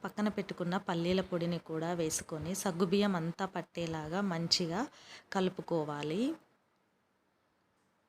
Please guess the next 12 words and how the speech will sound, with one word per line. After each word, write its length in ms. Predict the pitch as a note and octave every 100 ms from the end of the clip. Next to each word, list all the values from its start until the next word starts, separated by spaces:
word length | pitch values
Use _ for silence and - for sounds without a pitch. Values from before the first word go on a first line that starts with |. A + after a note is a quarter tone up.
| _ _ _ _ _ _ -
సగ్గుబియ్యం 720 | - F#3 E3+ G3 A3 A3+ G3+
ఉప్మా, 500 | - F#3 F3+ F3 C4 - - - - _ F#3+
మ్, 260 | F3 E3+ - _ _ _ _ -
ఉపవాసాలలో 800 | F#3+ G#3 G#3+ G#3 G3+ F#3+ F#3+ F#3
కూడా 500 | E3 D#3+ F3 B3 C4 _ _ _ _ G#3+
చేసుకుంటూ 540 | F3+ - F#3+ F#3 F#3+
ఉంటారండి. 840 | F#3 E3 E3+ E3 D#3 D3+ F3+ C#4+ -
కాకపోతే 460 | G#3+ F3+ - F3+ G#3+
అప్పుడు 340 | F#3+ - E3
ఉల్లిపాయ 640 | F#3+ A3+ F3 F3+ - F3+ F3
వేయకుండా 580 | D#3+ D#3+ - E3+ E3+ F3
చేసుకుంటారు. 840 | E3 - - D#3 D3+ D3 E3+ C4+